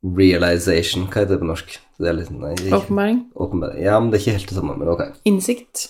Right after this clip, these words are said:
Speaker 1: Innsiktet. Den gradvise innsiktet en baby får når en skjønner at mamma ikke er den samme personen som, som seg selv. Altså at mamma er en annen
Speaker 2: Ja.
Speaker 1: person.
Speaker 2: Mhm,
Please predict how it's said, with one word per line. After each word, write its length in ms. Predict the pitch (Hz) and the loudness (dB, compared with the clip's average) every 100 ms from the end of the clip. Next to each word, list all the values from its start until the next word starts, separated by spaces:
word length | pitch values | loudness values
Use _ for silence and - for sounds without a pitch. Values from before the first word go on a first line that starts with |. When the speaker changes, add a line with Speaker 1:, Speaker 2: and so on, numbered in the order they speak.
| - | 8
Speaker 1:
Innsiktet. 560 | 143 - 87 - - - | 8 8 2 -4 -8 -2
Den 140 | 104 | 4
gradvise 480 | 123 131 101 98 95 | 8 8 8 4 4
innsiktet 580 | 113 110 - 90 - 101 | 2 2 2 -2 2 4
en 200 | 104 92 | 4 6
baby 340 | 95 85 95 | 6 6 4
får 400 | 92 95 98 101 - _ _ _ _ _ 110 | 4 4 4 4 -2 _ _ _ _ _ 0
når 140 | 110 | 2
en 80 | 98 | 4
skjønner 480 | - 107 92 90 - | 4 4 4 2 0
at 320 | 98 - - - | -2 -2 -14 -10
mamma 640 | - 101 101 80 82 92 - _ | 0 4 4 4 2 0 -8 _
ikke 500 | - 104 - - - - | -6 -6 -8 -4 -4 2
er 220 | 85 82 82 | 2 4 2
den 180 | 90 90 | -2 -2
samme 420 | - 107 87 78 - | 0 2 2 2 -2
personen 480 | - 82 78 92 - - | -2 0 0 -2 -6 -8
som, 400 | - 85 73 - | -2 0 -2 -10
som 200 | - 87 | -6 -4
seg 120 | 80 - | -4 -4
selv. 240 | 85 - - _ _ _ _ _ - | -4 -6 -16 _ _ _ _ _ -2
Altså 260 | 92 95 | 4 4
at 80 | 82 | 4
mamma 320 | 104 98 87 | 6 6 6
er 40 | 87 | 4
en 160 | 90 104 | 4 2
annen 240 | 90 76 | 4 4
Speaker 2:
Ja. 60 | 87 | 4
Speaker 1:
person. 360 | - 98 95 | 4 2 2
Speaker 2:
Mhm, 320 | - 202 220 | 0 2 2